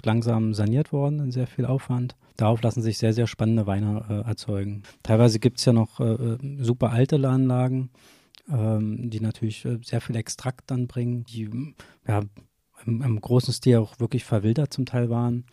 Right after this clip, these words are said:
die man danach wieder freigeschnitten hat, aber auch die Reben nicht unbedingt immer gleich weggemacht haben,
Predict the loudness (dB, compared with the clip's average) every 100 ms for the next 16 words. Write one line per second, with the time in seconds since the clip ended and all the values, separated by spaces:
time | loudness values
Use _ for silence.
0 | -12 -8 -4 0 2 2 2 0 -2 -2
1 | -2 0 0 -2 -2 -2 -2 -2 -2 0
2 | 2 2 4 4 4 2 2 2 2 2
3 | 2 0 0 0 2 2 0 0 2 2
4 | -2